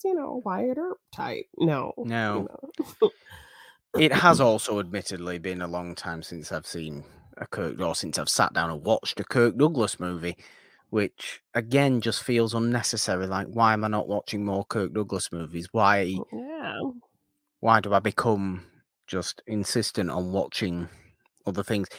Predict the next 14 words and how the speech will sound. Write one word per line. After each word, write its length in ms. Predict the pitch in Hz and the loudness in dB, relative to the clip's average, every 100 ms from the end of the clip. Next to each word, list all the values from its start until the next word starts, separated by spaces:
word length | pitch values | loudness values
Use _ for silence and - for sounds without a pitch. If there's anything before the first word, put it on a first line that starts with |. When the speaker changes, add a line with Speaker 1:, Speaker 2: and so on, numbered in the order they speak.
| - - - - _ - | -20 -20 -20 -20 _ 0
Speaker 2:
For 120 | - | 2
some 220 | 185 254 | 6 6
reason 380 | 247 214 151 131 | 6 4 4 2
today, 400 | - 107 107 98 | 2 4 4 6
I'm 160 | 92 92 | 2 0
just 220 | 95 90 | -4 -6
feeling 460 | - 90 85 85 82 | -4 -4 -2 -4 -4
like 420 | 87 82 85 - | 0 0 0 -2
I 140 | 85 | -2
don't 420 | 82 92 90 - 82 | -2 -2 -4 -8 -4
do 200 | 98 85 | -4 -2
myself 840 | 85 78 - - 131 104 78 - | -2 -2 0 2 4 4 0 -6
enough 340 | 85 80 - - | -8 -8 -10 -4
credit 440 | - 107 78 80 | 0 0 0 -8